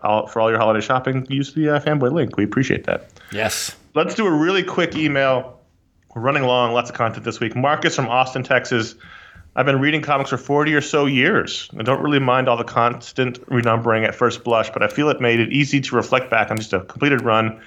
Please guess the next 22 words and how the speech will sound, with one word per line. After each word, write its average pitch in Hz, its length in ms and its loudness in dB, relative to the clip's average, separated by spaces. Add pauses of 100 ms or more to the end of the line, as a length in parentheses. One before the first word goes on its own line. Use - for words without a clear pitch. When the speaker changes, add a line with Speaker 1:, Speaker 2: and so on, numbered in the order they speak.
(280)
Speaker 1:
and 113 120 -4
judge 113 240 2
it 113 160 0
in 117 60 0
its 110 160 0
entirety. 101 580 0 (340)
This 123 100 -8
has 127 100 -2
made 127 180 2
me 123 80 4
aware 113 260 2
of 107 80 0
the 113 60 -4
comics 123 420 0
as 104 180 0
second - 380 -2
act 113 220 -2
syndrome 107 400 0
more 110 140 2
than 104 140 -2
ever 107 160 2
before, 95 560 0